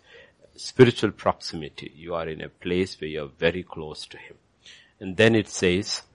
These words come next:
that place, uh, uh, is a secret place of the Most High.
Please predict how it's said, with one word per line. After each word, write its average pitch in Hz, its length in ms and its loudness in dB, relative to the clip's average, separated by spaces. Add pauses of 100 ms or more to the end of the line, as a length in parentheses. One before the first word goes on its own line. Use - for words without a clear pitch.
(400)
that 107 300 4
place, 117 540 6 (380)
uh, 82 320 -6 (1120)
uh, 82 420 -6 (880)
is 123 160 2
a 120 40 -2
secret - 440 2
place 101 280 0
of 85 120 -8
the 76 100 -8
Most 71 340 -14
High. - 120 -12